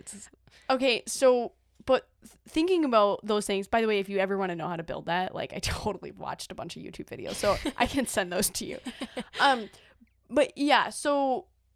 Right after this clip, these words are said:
Speaker 2: know that it's not, like, the best channel to make money,
Speaker 1: Mm-hmm.
Speaker 2: right? But if you're in it to, like,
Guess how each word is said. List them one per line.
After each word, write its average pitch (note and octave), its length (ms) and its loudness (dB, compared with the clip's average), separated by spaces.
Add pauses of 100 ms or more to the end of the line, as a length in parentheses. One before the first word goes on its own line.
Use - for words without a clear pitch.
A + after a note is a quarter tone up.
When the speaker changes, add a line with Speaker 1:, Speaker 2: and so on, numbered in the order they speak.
(280)
Speaker 2:
know C4 460 4
that C4 520 6
it's B3 220 -2
not, A#3 400 2
like, G#3 260 -4
the G3+ 80 -2
best F#3 340 -4
channel G#3 520 -6
to A#3 220 -4
make F#3 320 -4
money, E3 460 -12 (380)
Speaker 1:
Mm-hmm. G3+ 100 -14
Speaker 2:
right? F#3+ 280 0 (260)
But C#4 320 -2
if C#4 200 -2
you're D4 300 -2
in A#3+ 220 -4
it C#4+ 260 -4
to, C4+ 160 -2
like, G#3+ 240 -2